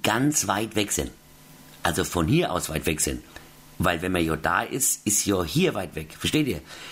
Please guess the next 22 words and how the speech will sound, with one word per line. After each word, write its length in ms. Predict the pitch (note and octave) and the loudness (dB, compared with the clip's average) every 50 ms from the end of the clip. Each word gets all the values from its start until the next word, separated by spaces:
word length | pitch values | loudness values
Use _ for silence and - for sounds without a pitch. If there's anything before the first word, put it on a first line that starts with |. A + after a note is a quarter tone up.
| - - - - - | -16 -18 -16 -4 0
Wenn, 340 | G2+ G2 G2 G2+ F2 - - | 2 2 2 2 0 0 0
dann 240 | G2 G2 G2 F#2+ F2 | 2 2 2 2 0
ist 260 | - G#2 - - - | 0 0 0 2 2
ja 120 | G#2+ F#2 | 2 2
hier 380 | F2 D#2 - G2+ G#2+ G2 F#2 - | 0 0 0 2 2 2 2 2
dort 300 | - F#2+ C3 - - - | 2 2 2 0 -2 -4
und 220 | - G#2 G#2+ G#2 - - - - - | -2 -2 -2 -2 -4 -10 -20 -10 -2
dort 260 | - G#2 A2+ - - - | 0 0 0 0 0 0
wäre 140 | C3 B2 | 0 2
dann 340 | A2+ A#2+ A2 G2+ F#2+ F#2 F2+ - - - | 2 2 2 2 2 0 -2 -8 -16 -10
hier. 320 | - - D3+ F3 D#3+ A#2 E2+ - - - _ _ - | -2 2 2 4 4 2 -2 -6 -14 -20 _ _ -4
Egal, 300 | - B2+ A#2 G#2+ F#2+ F#2 - | -2 0 2 2 2 2 2
also 240 | G#2 G2+ F2 D#2+ - - - - - - | 0 0 0 -2 -6 -10 -14 -18 -6 0
da 100 | - A2+ | 0 0
bin 220 | A2+ - A2 G#2+ A2 | 2 2 2 2 4
ich 180 | A2+ G#2 - | 2 2 2
gerne 300 | - F2 D#2+ D#2 E2 - - | 2 2 2 2 0 0 0
in 220 | - D#3 D3+ C#3+ B2+ | 2 2 2 2 0
Südamerika, 1300 | - C#3+ D3 D3+ - - B2 B2+ G2 C#2+ - G2+ A#2 A2 F#2+ F#2+ G2 F#2+ - - G2+ G2 G2+ F#2+ - - | 0 0 0 0 0 -2 -2 0 -2 -2 0 2 2 2 2 2 0 0 0 0 2 2 2 0 0 2
in 240 | - D3+ D3+ - - - | 2 2 2 0 -2 0
Asien, 680 | - A2+ B2 A#2+ A#2 A2 G#2+ G#2 G2 G2+ G2+ G2+ - - | 0 2 2 2 0 -2 -2 0 2 2 2 0 0 0
in 220 | - D3 C#3 - | 0 0 0 -2